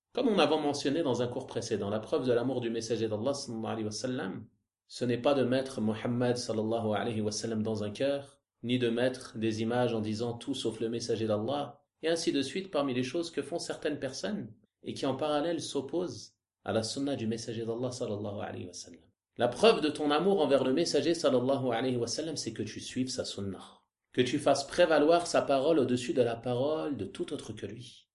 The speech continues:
et que tu délaisses toute chose que le prophète sallallahu alayhi wa sallam n'a pas légiféré parmi les innovations et les choses nouvelles en religion. Quant à celui qui prétend aimer le messager d'Allah sallallahu alayhi wa sallam, et qui par exemple il va fêter le Mawlid,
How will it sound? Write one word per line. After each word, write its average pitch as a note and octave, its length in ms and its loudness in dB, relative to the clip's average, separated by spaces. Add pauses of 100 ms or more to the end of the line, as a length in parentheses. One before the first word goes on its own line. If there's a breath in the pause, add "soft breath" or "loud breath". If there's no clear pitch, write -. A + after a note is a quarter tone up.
(220)
et D3+ 140 2
que F3+ 80 8
tu E3+ 200 4
délaisses F#3+ 680 4 (360)
toute G#3 200 2
chose A#3 400 4
que - 80 4
le E3 120 6
prophète F#3+ 420 4
sallallahu D#3 560 4
alayhi C#3+ 320 0
wa C3+ 100 0
sallam F#3+ 340 0
n'a C3 120 0
pas D#3+ 120 -2
légiféré D3+ 540 0
parmi C3+ 240 6
les B2+ 220 6
innovations E3+ 480 4
et - 20 4
les D3+ 80 4
choses B2+ 260 4
nouvelles C3 280 6
en D3 80 4
religion. A#2 440 0 (460)
Quant D3 100 8
à G#3+ 140 10
celui A3 280 6
qui A3+ 140 6
prétend G3 360 4
aimer E3+ 180 6
le E3+ 100 6
messager D3+ 400 6
d'Allah C#3+ 300 6
sallallahu C#3 520 4
alayhi B2+ 240 2
wa B2+ 80 2
sallam, D3+ 600 -2 (300)
et D3 80 2
qui F#3+ 120 6
par F3+ 160 8
exemple F#3+ 320 4
il F#3 100 6
va E3 120 6
fêter F3+ 260 6
le F3+ 80 8
Mawlid, B2 460 4